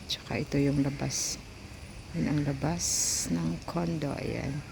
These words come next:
Doon sa baba. Kasi, kasi three story itong kondo na to eh. Ayan. Sa baba dyan. Di-, doon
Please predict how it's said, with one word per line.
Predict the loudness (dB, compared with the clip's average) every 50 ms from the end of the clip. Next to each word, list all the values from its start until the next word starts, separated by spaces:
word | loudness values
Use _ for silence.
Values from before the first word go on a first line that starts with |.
| -12 -10 -10 -10 -10 -10 0 4
Doon | 4 4
sa | 6 4 4
baba. | 6 6 4
Kasi, | 4 2 0 -2 0 0 -2
kasi | 0 2 0 2 2 2
three | 2 2 2 0 0
story | 0 2 4 4 6 6 6 4 4 2
itong | 2 0 2 2 2 0 2 2
kondo | 4 4 4 4 4 4
na | 4 2 2
to | 2 2 4 4 4
eh. | 2 0 -8 -10 -10 -10 -10 -8 -10 -8 -8 -8 -8 -10 -10 -12 -12 -8 -4
Ayan. | 0 0 2 2 0 -2 -6 -10 -10 -12 -12 -12 -12 -12 -12 -14 -12 -8 -2
Sa | 0 2
baba | 2 4 2 0 2
dyan. | 0 0 0 2 0 0 -2 -2 2
Di-, | 2 4 4 6
doon | 6 6 8 8 8 8 6